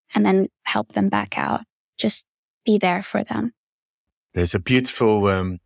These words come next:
Speaker 2: YouTube video made by Brené Brown that's exactly about that. Have you ever seen that?
Speaker 1: No, I haven't. Somebody told me this before, and I think it really has stuck with me because that's exactly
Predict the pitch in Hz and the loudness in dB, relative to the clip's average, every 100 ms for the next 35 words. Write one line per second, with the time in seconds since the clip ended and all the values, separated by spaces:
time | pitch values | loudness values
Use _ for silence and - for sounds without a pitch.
0 | _ 92 113 - 104 85 90 73 71 71 | _ -2 0 0 -2 -4 -4 -4 -2 -2
1 | 95 113 - 92 95 - 92 82 110 104 | -4 -6 -6 -4 -2 -2 -4 -2 0 2
2 | 92 90 107 104 80 76 71 69 _ _ | 2 0 0 2 0 -4 -8 -12 _ _
3 | 90 80 - 85 101 95 - 92 85 87 | -4 -2 -4 -4 -2 -2 -2 -2 0 -2
4 | 85 - 80 71 69 - - _ _ - | -4 -4 -4 -4 -8 -14 -16 _ _ -6
5 | 110 127 117 123 - 131 131 160 220 _ | -2 0 0 -2 -2 0 0 -4 -6 _
6 | _ _ _ _ _ _ 302 285 285 277 | _ _ _ _ _ _ 4 6 4 2
7 | 277 262 240 - 262 262 269 - 247 240 | 2 0 0 0 0 2 0 2 0 2
8 | 240 233 208 - - 202 - 208 208 190 | 2 2 0 -2 -4 -6 -2 2 4 2
9 | 190 202 196 202 - 220 - _ - - | 0 0 0 0 2 0 -2 _ -2 0
10 | 208 226 247 240 226 214 - 202 196 208 | 2 4 4 4 2 -2 -2 -2 0 0
11 | 202 190 190 196 196 208 208 208 202 208 | 0 0 0 -2 -2 -4 -4 -4 -2 0
12 | 202 - 214 208 | -2 0 2 2